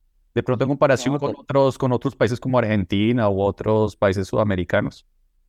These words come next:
Speaker 2: Bueno, no tanto suramericano, pero sí, pues, obviamente tengo mucho inglés y mucho europeo y me dicen que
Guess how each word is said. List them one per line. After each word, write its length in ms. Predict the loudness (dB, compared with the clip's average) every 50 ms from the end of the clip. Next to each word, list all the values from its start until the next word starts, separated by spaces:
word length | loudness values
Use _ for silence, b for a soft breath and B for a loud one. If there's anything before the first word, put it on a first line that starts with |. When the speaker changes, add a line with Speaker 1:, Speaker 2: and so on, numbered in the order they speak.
| _ _ _ _ _ _ _ _ _ _ _ _ _
Speaker 2:
Bueno, 260 | 2 2 4 4 2 0
no 180 | 0 -2 0
tanto 200 | 0 0 -2 0
suramericano, 640 | 0 0 0 2 2 0 -2 0 0 0 -2 -2 -2
pero 220 | -2 0 0 0
sí, 500 | -2 -4 -4 -4 -2 0 0 0 0 0
pues, 280 | 0 -2 -4 -4 -2 -2
obviamente 480 | -2 -2 0 0 -2 -2 -2 -4 -6 -4
tengo 220 | -2 -2 -2 0
mucho 300 | 0 0 0 -2 -2 -2
inglés 460 | 0 0 2 2 2 2 2 0 0 0
y 40 |
mucho 260 | 0 0 0 2 2 2
europeo 340 | 2 2 -2 0 2 2
y 40 | 2
me 140 | 2 2 2
dicen 300 | 2 2 0 -2 -4 -8
que 580 | -4 _ 2 2 4 4 4 2 2 0 -2